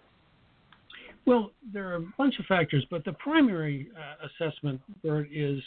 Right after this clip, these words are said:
uh, you, you have to have a present disability, uh, you know, an illness or, or, uh, medical condition. Um,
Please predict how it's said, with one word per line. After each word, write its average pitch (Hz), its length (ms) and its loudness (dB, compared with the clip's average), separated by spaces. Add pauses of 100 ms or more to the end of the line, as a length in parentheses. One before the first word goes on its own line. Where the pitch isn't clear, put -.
(140)
uh, 131 160 -4 (840)
you, 160 280 0
you 156 140 6
have 175 220 6
to 190 80 2
have 175 100 6
a 165 80 4
present 165 400 4
disability, 156 640 2 (180)
uh, 143 360 -2 (100)
you 156 100 0
know, 131 180 4
an 135 220 2
illness 156 320 8 (120)
or, 139 180 2 (160)
or, 131 220 2
uh, 123 340 0
medical 147 420 0
condition. 147 480 -4 (1040)
Um, 127 380 4